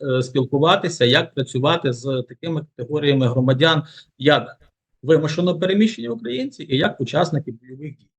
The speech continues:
От таким чином, кожен кар'єрний радник має там декілька, е, своїх клієнтів, військовослужбовців, він їх знає, він з ними спілкується, він знає їх, їх потреби і має усі навики для того, щоб, е,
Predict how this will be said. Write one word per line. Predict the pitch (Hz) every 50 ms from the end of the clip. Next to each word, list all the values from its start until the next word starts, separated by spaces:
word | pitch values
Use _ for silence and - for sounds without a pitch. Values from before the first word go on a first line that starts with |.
| _ _ _ _ _ _ _ _ _ _ _
От | 131 -
таким | 160 156 214 220 208
чином, | - - 233 233 220 202 180 156 - - - _ _ _
кожен | - 202 190 175 175 156 160
кар'єрний | 156 143 151 165 170 151 147 151
радник | 165 175 165 151 139 127 - -
має | 139 156 165 151 139 127 113 123 - _ _ _ _ _ _ _ -
там | 131 131 127
декілька, | 160 170 165 160 143 139 - 139 131 127 127 123 123 123 123 123 123 123 120 120 120
е, | 120 120
своїх | 117 120 - 135 156 160 160 160
клієнтів, | 156 143 139 143 151 151 143 139 139 - 202 214 220 - - - - _
військовослужбовців, | 139 151 160 156 - 180 175 180 180 180 190 180 170 170 196 208 214 214 - - 170 135
він | 160 202 185 165
їх | 151 131 120
знає, | 110 127 143 139 135 131 135 135 143 143 143 - _ -
він | 190 202
з | 175 156
ними | 175 170 160 151
спілкується, | 156 - 151 143 143 - - 127 127 131 135 127 - 151
він | 151 175 185 160
знає | 151 170 175 175 165 147
їх, | 139 156 170 147 - - _ _ _
їх | - 113 123 196 196 - -
потреби | 165 - - 123 127 131 135 147 185 214 - - - - _ _
і | 139 139
має | 156 175 180 185 190 165
усі | 160 - 156 - - - 151
навики | 147 156 175 202 233 247 240 240 - - 104 92 - - _ _ _
для | - 127 131
того, | 131 - 196 202 185 156
щоб, | 160 - 160 156 156 - - - - _ _ _ _ -
е, | 131 131 131 131 127 123 120 120 117